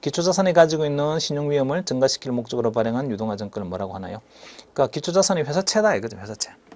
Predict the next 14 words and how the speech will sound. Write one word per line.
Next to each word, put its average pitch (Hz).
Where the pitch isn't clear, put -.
들고, 151
어, 107
회사채를 165
갖다 127
다 -
묶어가지고 143
이 196
회사채로부터 165
발생한 139
현금 131
흐름을 120
가져가세요라고 127
만들어진 117
증권. 107